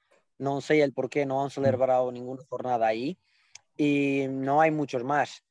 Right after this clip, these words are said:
Speaker 1: Sí que estos días, mira, aquí en Arabia he estado mirando en, con mi tablet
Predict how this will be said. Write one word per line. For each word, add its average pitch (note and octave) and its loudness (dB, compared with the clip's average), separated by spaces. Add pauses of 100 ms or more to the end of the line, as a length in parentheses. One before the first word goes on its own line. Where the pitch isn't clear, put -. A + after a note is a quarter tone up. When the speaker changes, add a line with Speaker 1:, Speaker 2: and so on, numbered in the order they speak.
(180)
Speaker 1:
Sí E3 0
que F3 6
estos D#3+ 2
días, F3+ 2
mira, D3 -2
aquí C3+ -8
en D#3 -4
Arabia D#3 6
he C#3+ 2
estado D3+ 2
mirando D3 -4 (340)
en, C#3+ -4
con C#3+ 0
mi C3 -4
tablet E3 6